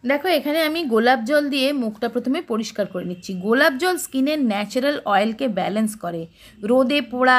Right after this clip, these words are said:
লাল লাল র্যাশ থেকে স্কিনকে রক্ষা করে, স্কিনকে ন্যাচারালি হাইড্রেট রাখে।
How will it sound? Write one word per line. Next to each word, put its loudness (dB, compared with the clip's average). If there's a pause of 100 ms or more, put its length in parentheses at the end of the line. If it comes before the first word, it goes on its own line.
লাল 4
লাল 2 (120)
র্যাশ 0 (160)
থেকে -8
স্কিনকে -4
রক্ষা -4
করে, -2 (380)
স্কিনকে 0
ন্যাচারালি 0
হাইড্রেট -2
রাখে। 0